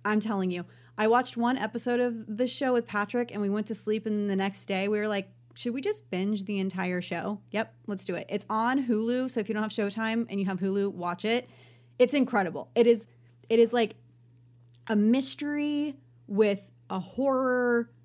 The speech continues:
like, dramedy the premise is a high school team of soccer players is going to nationals.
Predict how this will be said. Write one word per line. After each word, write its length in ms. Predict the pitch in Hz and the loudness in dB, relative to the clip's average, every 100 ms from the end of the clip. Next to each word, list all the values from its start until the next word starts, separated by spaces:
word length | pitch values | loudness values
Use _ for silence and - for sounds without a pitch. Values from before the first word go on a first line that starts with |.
| - _ _ _ - | -20 _ _ _ -6
like, 280 | 202 170 156 | -4 -4 -8
dramedy 1040 | - 175 220 233 254 247 240 233 226 226 - - - | -6 2 4 6 6 6 4 4 4 2 -2 -10 2
the 180 | 226 240 | 4 4
premise 420 | 277 285 311 285 | 2 0 0 0
is 260 | 254 247 - - 214 | 2 0 -4 -6 -4
a 80 | |
high 260 | 196 - 240 | -2 0 0
school 380 | 247 - 285 285 | 0 -2 -2 -2
team 340 | - 226 220 | -2 0 0
of 120 | 202 | -2
soccer 420 | 190 214 202 202 190 | -2 -2 -2 -2 -2
players 580 | 202 185 180 175 175 - - - | -2 0 0 -2 -4 -8 -18 -6
is 140 | 196 | -4
going 380 | 170 214 214 240 | 0 0 2 0
to 120 | 240 240 | 0 2
nationals. 760 | 190 180 - 190 180 180 | 2 0 0 -2 0 -4